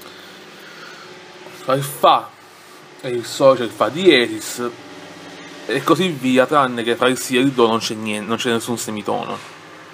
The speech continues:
In totale arriviamo a dodici suoni da poter combinare tra di loro nei modi descritti già prima, cioè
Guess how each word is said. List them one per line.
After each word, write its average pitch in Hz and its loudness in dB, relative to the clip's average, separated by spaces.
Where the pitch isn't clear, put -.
In 160 -8
totale 143 4
arriviamo 131 0
a 117 0
dodici 147 2
suoni 117 2
da 107 -12
poter 127 -6
combinare 143 -4
tra 131 -8
di 147 -6
loro 117 2
nei 131 -4
modi 110 -6
descritti - -12
già 107 -4
prima, 104 -8
cioè 113 2